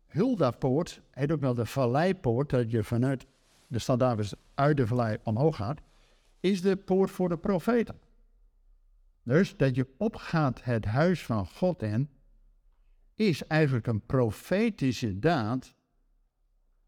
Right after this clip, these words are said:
want je gaat op naar, is alia maken. Ja?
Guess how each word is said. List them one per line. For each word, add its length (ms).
want 160
je 100
gaat 420
op 420
naar, 520
is 260
alia 600
maken. 440
Ja? 180